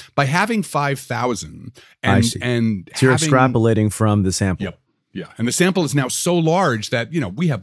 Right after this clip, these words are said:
Speaker 1: really high confidence in that idea that, you know, one, every star has a planet and every five stars has a planet with, uh, in the orbit where life could form,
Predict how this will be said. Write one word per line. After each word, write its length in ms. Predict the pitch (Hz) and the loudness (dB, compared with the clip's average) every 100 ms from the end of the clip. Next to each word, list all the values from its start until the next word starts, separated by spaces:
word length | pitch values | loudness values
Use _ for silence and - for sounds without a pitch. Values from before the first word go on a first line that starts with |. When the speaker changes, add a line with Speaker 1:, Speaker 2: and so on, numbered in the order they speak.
| 92 95 | -10 -14
Speaker 1:
really 460 | 113 127 123 107 | -8 -2 0 0
high 180 | 87 95 | -2 -6
confidence 720 | 95 98 95 - - - - - _ - | -8 -8 -10 -10 -16 -14 -12 -14 _ -6
in 200 | 104 101 | 0 2
that 180 | 95 90 | 2 0
idea 340 | 90 85 92 | -4 -4 -6
that, 220 | 87 92 - - 98 | -4 -8 -10 -14 -4
you 80 | 101 | -2
know, 100 | 90 | -2
one, 600 | 80 95 101 101 98 95 - _ - | 0 2 4 4 2 0 -4 _ -2
every 280 | 127 120 | 2 2
star 520 | 110 120 107 95 90 85 - | 0 0 0 0 -2 -6 -8
has 260 | 98 85 | -8 -6
a 40 | 82 | -8
planet 440 | - 85 82 80 - - | -6 -6 -6 -10 -18 -8
and 160 | 104 117 | -4 0
every 280 | 127 135 | 2 0
five 800 | 117 - 135 143 151 151 147 123 - _ _ _ | -2 -2 0 2 2 2 0 -4 -12 _ _ _
stars 600 | - - 101 90 85 87 | -6 0 2 2 -2 -6
has 240 | - 107 104 | -6 -4 -2
a 60 | |
planet 500 | - - 113 113 107 - | -4 -2 0 0 -2 -4
with, 400 | 104 113 107 95 - | -2 2 2 -2 -6
uh, 240 | 107 101 101 | -2 0 0
in 140 | 123 117 | 2 2
the 120 | 117 | 2
orbit 360 | 120 110 127 | 0 0 0
where 120 | 104 95 | -2 -2
life 220 | 90 87 | -2 -6
could 200 | - - | -10 -12
form, 280 | 69 69 | -14 -18